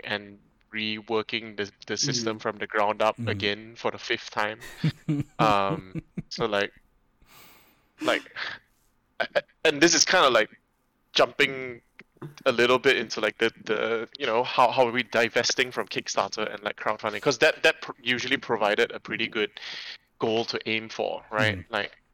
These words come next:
Speaker 1: "Hey, get this ready for a campaign, uh, in X amount of months," right? Or, like,
Speaker 3: Right.
Speaker 1: "Hey, Z-,
Speaker 3: Yeah, and
Speaker 1: Zine
Speaker 3: then
Speaker 1: Quest is a, is an easy marker," for example.
Speaker 3: <laughs> Yeah, and
Speaker 1: Yeah.
Speaker 3: then the thing that I pitched on Kickstarter, like, you get,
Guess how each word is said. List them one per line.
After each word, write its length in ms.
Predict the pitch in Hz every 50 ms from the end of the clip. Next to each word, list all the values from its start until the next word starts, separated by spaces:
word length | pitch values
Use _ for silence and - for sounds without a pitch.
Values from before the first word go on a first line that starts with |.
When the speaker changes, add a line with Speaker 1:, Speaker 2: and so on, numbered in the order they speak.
| _ _
Speaker 1:
"Hey, 280 | - 135 123 104 98 101
get 200 | - 135 131 -
this 200 | 139 139 - -
ready 240 | 120 110 120 117 113
for 240 | - - 120 101
a 80 | 101 104
campaign, 600 | - - 107 98 101 - 117 104 98 101 98 101 - _ - - - - - - - - _
uh, 200 | 120 101 95 - - -
in 400 | 104 101 98 101 95 95 98 95 _ -
X 260 | 117 107 - - -
amount 260 | 110 101 101 101 101
of 100 | 95 -
months," 520 | 110 101 98 - - - - - - - -
right? 280 | 107 104 101 101 110 - - -
Or, 100 | - 104
like, 200 | 101 101 101 98
Speaker 3:
Right. 180 | 92 92 98 101
Speaker 1:
"Hey, 380 | - 127 110 101 98 - - - _ _ _ _ _ _ _ _ _ -
Z-, 100 | 113 -
Speaker 3:
Yeah, 200 | 143 131 113 -
and 100 | 143 147
Speaker 1:
Zine 60 | 113
Speaker 3:
then 120 | 110 107 143
Speaker 1:
Quest 160 | 143 - -
is 120 | 120 - -
a, 60 | - - _ _ _
is 140 | 139 120 -
an 80 | 233 -
easy 280 | 139 120 117 107 123 120
marker," 560 | 117 110 104 104 104 - 117 107 104 101 101 101
for 160 | - 113 107
example. 560 | 101 92 107 101 98 - - - 90 107 107 _ _
Speaker 3:
<laughs> 40 | _ - - - - - - - _ _ _ _ _
Yeah, 100 | - 143
and 100 | 123 120
Speaker 1:
Yeah. 20 | 123
Speaker 3:
then 100 | 123 123
the 80 | 123
thing 240 | - - 131 127 120
that 100 | 117 107
I 80 | 104 101
pitched 400 | - - 117 110 - - - 107
on 120 | 98 98
Kickstarter, 640 | - - 104 - - - 101 95 92 92 90 87 - _ _ -
like, 240 | 107 98 90 -
you 100 | 98 98
get, 180 | 92 101 95 82